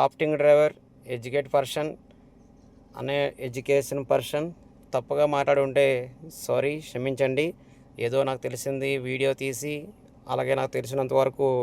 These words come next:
వీడియో రూపంలో మీకు చెప్తున్నాను. దయచేసి తప్పుగా అనుకోకండి. వీలైతే మీ ఫ్యామిలీ మెంబర్స్ అనుకోండి, లైక్ చేయండి, షేర్ చేయండి, సబ్స్క్రైబ్ చేయండి. ఓకే. ఏముంది గాయ్స్, నాకు ఒక చిన్న సపోర్ట్ ఇచ్చినట్లు ఉంటది. నెక్స్ట్ వీడియోకి నాకు వసారగా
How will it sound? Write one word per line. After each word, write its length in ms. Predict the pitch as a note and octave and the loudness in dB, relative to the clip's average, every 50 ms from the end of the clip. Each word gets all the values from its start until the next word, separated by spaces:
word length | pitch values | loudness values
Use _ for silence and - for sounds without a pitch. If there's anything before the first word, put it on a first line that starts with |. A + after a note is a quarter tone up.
| A#2 B2+ | 0 0
వీడియో 220 | C3 C3 C3+ C3+ C3 C3+ | 2 2 4 4 4 4
రూపంలో 300 | C3 C3+ C3 C3 C3+ C3 | 2 2 0 0 2 0
మీకు 120 | C3 A#2 - C3 | 0 0 -2 -4
చెప్తున్నాను. 440 | - - - C#3+ C3 C3 C#3 D#3 F3+ F#3+ - - - - - - - - - - - - - - B2+ | -6 -4 -6 -4 -2 0 0 2 0 0 -2 -6 -20 -20 -20 -20 -20 -20 -20 -20 -20 -18 -4 2 2
దయచేసి 520 | C3+ C#3 - - D#3+ D#3+ D#3 - E3+ E3+ E3+ F3+ - - - - - - - | 2 2 4 6 6 6 6 4 -4 -4 -4 -4 -6 -10 -18 -20 -18 -4 -4
తప్పుగా 260 | C3+ A#2 - D3+ D3+ C#3+ | -4 -2 2 4 4 4
అనుకోకండి. 480 | C#3+ C#3+ D3 B2+ C#3+ C#3+ C#3+ C#3 D3+ D#3 E3 E3+ D#3 - A2+ A#2+ | 4 4 2 2 2 0 0 0 0 -2 -2 -4 -8 -8 -4 -2
వీలైతే 440 | A#2+ B2+ C#3+ D#3 D#3+ D3+ E3+ F3+ F#3 F#3 F3+ F3 | 0 4 6 6 6 6 6 6 6 6 6 4
మీ 60 | E3+ - E3+ | 2 2 2
ఫ్యామిలీ 280 | D#3+ E3 F3+ F#3 F#3+ F#3 F#3 | 2 2 4 2 4 4 4
మెంబర్స్ 260 | F#3 F3+ F3 - F#3 F3 | 2 2 0 0 2 2
అనుకోండి, 420 | F3 E3 E3+ F3 F3 F3 F3 F3 F3 F3 F3 E3+ D#3+ D3+ C#3 C#3 | 2 2 2 2 2 2 2 2 2 2 0 0 -2 0 2 4
లైక్ 180 | C#3+ D3+ - - - | 2 2 0 -2 -2
చేయండి, 340 | E3+ D#3+ D#3+ D#3 D#3+ D#3+ D#3+ D#3+ D3 - | 0 0 0 0 -2 -2 -2 -4 -4 0
షేర్ 220 | - - - - - | 0 0 0 0 0
చేయండి, 340 | D#3+ D#3 D3+ D3 C#3 D3 D3+ D3+ C#3+ - - | 0 0 0 0 -2 -2 -4 -4 -4 -4 -4
సబ్స్క్రైబ్ 420 | C3+ B2 - - - D3 C#3 C3 - | -4 -4 -6 -6 -4 -4 -4 -4 -4
చేయండి. 340 | B2 A#2 A2 G2+ G#2 G2+ G2 - - - - - - - - - - - C#3 B2 | -4 -4 -4 -6 -8 -12 -12 -14 -20 -20 -20 -20 -20 -20 -20 -16 -6 -2 -2 0
ఓకే. 200 | - F3+ F#3+ G3+ B3 - - - - - - - - - - - | 2 2 2 2 0 -6 -16 -20 -20 -20 -20 -20 -20 -20 -8 -2
ఏముంది 300 | B2 C3 C#3+ D#3+ E3+ F3 | -2 0 2 4 2 4
గాయ్స్, 360 | D#3+ E3 E3 D#3+ D#3+ D#3 - - - - - - | 8 8 10 10 10 8 4 -2 -10 -12 -8 -4
నాకు 220 | A#2+ B2 C3+ - C#3+ | -4 -4 -2 -2 -4
ఒక 80 | D3 - - | -4 -2 -2
చిన్న 160 | C3+ C3 C3+ | -2 -2 -2
సపోర్ట్ 340 | C3 - C3+ - - C#3+ - | -2 -2 -2 -2 -2 -2 -2
ఇచ్చినట్లు 320 | D3 C3 C#3+ D3 C3+ - C#3 | -2 -6 -4 -6 -2 0 2
ఉంటది. 340 | C#3 C#3 C3+ C#3 C#3 C3+ D3 C#3+ C#3 C#3+ | 2 2 2 2 2 2 2 0 0 -2
నెక్స్ట్ 200 | C3 B2 - - D3+ | -2 -2 -4 -4 -2
వీడియోకి 320 | D3 C#3+ C#3+ C#3 C3+ C3+ | 2 4 4 2 2 0
నాకు 300 | C3 C3 C3 C3 B2 - B2+ A#2 A#2 | -4 -2 -2 -4 -4 -4 -4 -2 -2
వసారగా 460 | A#2+ - D3 C#3+ C#3 C#3+ C3+ C#3+ C#3 | 0 2 4 4 4 6 6 6 4